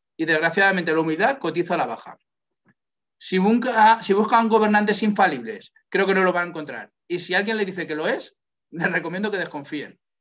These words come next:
Pero si buscan un gobierno municipal cercano, que escucha a las vecinas y vecinos, que trabaja por soluciones, por solucionar los problemas del municipio y que se exige cada día más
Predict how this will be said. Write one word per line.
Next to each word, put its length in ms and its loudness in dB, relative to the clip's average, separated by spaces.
Pero 120 -6
si 100 -2
buscan 260 -2
un 80 -2
gobierno 280 2
municipal 520 -2
cercano, 520 -4
que 60 -6
escucha 500 -2
a 60 2
las 120 2
vecinas 400 -4
y 40 -4
vecinos, 580 -10
que 100 -4
trabaja 380 -2
por 140 -2
soluciones, 760 -4
por 140 -8
solucionar 400 -4
los 100 -2
problemas 300 -2
del 100 -2
municipio 640 -10
y 140 -6
que 100 -2
se 120 -8
exige 580 -8
cada 260 0
día 220 0
más 380 -12